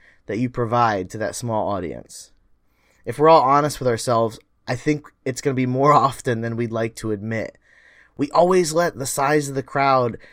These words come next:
impact how we perform, and that is not the way it should be.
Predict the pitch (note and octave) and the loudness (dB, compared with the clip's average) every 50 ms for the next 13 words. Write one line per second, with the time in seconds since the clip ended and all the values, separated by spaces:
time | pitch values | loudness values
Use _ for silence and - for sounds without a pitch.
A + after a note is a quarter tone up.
0 | - _ _ - D3+ D#3+ E3+ - D3 C#3 A#2+ A#2 A#2 - - - C3+ C#3 C#3+ C3+ | -20 _ _ 0 0 0 2 0 -2 -2 -2 -4 -6 -8 -6 -2 0 2 2 0
1 | B2 B2 - B2 - - - D3 D#3 D3+ C3+ A#2+ A2 G#2+ - _ _ _ D#3+ D3+ | 0 -4 -8 -10 -10 -6 -4 -2 -2 0 -2 -2 -4 -8 -12 _ _ _ -4 -4
2 | D3 D#3 E3+ F#3+ F3 D#3+ C3+ A#2+ B2+ B2 C3 D3 F#3 G3+ A3+ - - - C#3+ A#2+ | -2 -2 0 0 0 0 0 0 -2 -2 -2 -2 -2 -2 -2 -4 -4 -6 -4 -2
3 | A#2+ A#2 A2 G#2+ G#2+ D#2 - - A2+ G2+ G2 A#2 C3 C3 G2 - - | 0 0 0 0 -2 -6 -6 -8 -10 -8 -6 -6 -6 -6 -6 -10 -14